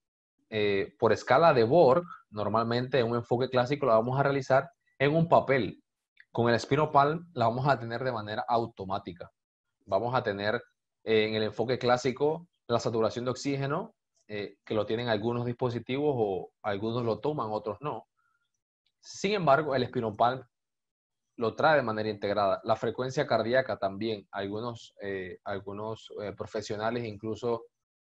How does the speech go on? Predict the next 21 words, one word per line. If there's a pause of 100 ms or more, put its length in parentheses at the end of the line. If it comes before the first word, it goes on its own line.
(420)
Eh, (240)
eh, (480)
escuelas
como
tal
lo
aplican, (160)
eh,
para
tomar
la
frecuencia
cardíaca. (540)
Hay
otras
que
no. (380)
Sin
embargo,
el
Espiropalm